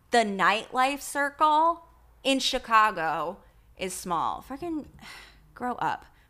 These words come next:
Okay. Uh, so their conversation continues to suck. Brittany is taken aback. She quickly refutes these. Unfortunately, she says, uh, "I've had a boyfriend since I was sixteen,"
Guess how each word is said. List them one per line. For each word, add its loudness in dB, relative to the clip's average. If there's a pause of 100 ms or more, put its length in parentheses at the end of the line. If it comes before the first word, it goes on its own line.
Okay. -6 (520)
Uh, 4
so -4
their 0
conversation -4 (340)
continues -8
to -10
suck. -6
Brittany -4
is -6
taken -8
aback. -6 (480)
She -6
quickly -8
refutes -10
these. -8 (500)
Unfortunately, -6
she -10
says, -6
uh, -6 (420)
"I've 0
had -2
a -6
boyfriend -4
since -12
I -4
was -10
sixteen," -12